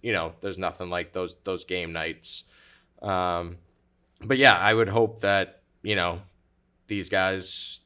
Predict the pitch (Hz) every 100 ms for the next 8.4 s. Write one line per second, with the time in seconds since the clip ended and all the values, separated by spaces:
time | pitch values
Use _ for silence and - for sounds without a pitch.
0 | - - - 67 - 95 87 85 - 95
1 | 82 80 92 85 - - 101 98 90 95
2 | - 95 98 - - 98 92 - - 98
3 | 101 95 90 95 87 95 110 104 90 87
4 | 85 95 95 - 98 95 98 95 87 92
5 | - 98 98 98 95 85 95 92 95 95
6 | 92 92 - - - _ 101 90 95 87
7 | 95 101 104 107 110 117 123 - 98 95
8 | 90 87 87 87